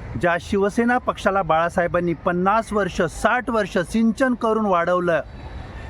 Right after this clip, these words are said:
कित्येक वर्ष मोजक्या नगरसेवकांच्या जीवावर हा पक्ष उभा होता, त्यानंतर एकमेव आमदार कित्येक वर्ष होता, सुरुवातीला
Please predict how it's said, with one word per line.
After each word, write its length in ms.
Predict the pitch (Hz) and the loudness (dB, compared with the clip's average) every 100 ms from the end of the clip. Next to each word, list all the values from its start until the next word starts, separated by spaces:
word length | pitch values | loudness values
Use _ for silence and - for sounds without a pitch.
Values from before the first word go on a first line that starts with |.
| - | -4
कित्येक 400 | 220 - 262 262 | -4 0 -2 2
वर्ष 240 | 247 226 240 | 0 2 2
मोजक्या 500 | 214 220 220 - 240 | 2 2 0 0 2
नगरसेवकांच्या 840 | 226 233 226 226 220 233 226 226 | 2 0 2 0 2 0 0 0
जीवावर 380 | 185 202 202 208 | 2 2 4 4
हा 120 | 190 | 2
पक्ष 400 | - - 165 - | 0 -4 -2 0
उभा 260 | 185 165 175 | 0 2 0
होता, 320 | 165 165 151 - - - - | 0 0 -2 -4 -12 -10 -2
त्यानंतर 380 | 180 202 208 220 | 0 0 0 0
एकमेव 520 | 190 214 254 254 269 | 0 0 2 2 2
आमदार 380 | 208 220 220 214 | 2 2 0 0
कित्येक 440 | 208 - 226 214 | -4 -4 -2 0
वर्ष 280 | 196 180 - | 0 0 0
होता, 380 | 170 160 165 131 - - - - - - - - | -2 0 -2 -2 -6 -14 -14 -14 -16 -14 -12 -2
सुरुवातीला 520 | 185 185 180 185 175 | 0 2 2 2 2